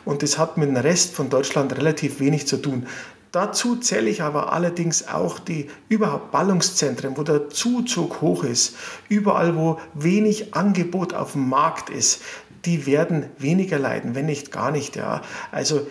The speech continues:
ich sehe das sehr entspannt und diese Schnäppchenjäger, die werden noch warten müssen. Ich glaube nicht an diese Riesenschnäppchen.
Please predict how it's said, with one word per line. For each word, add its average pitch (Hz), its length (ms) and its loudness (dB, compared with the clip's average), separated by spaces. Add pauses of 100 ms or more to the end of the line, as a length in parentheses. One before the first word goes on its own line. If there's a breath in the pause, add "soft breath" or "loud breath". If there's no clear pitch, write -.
(140)
ich 190 240 0
sehe 170 220 0
das 165 240 2
sehr 196 240 2
entspannt 175 580 0
und 160 240 -4
diese 131 340 -2
Schnäppchenjäger, 123 1120 -2 (540 loud breath)
die 151 300 0
werden 170 580 2
noch 170 400 0 (240)
warten 185 440 0
müssen. 131 180 0
Ich - 180 -8
glaube 175 320 2
nicht 214 300 0
an 175 80 2
diese 151 260 -2
Riesenschnäppchen. 160 840 0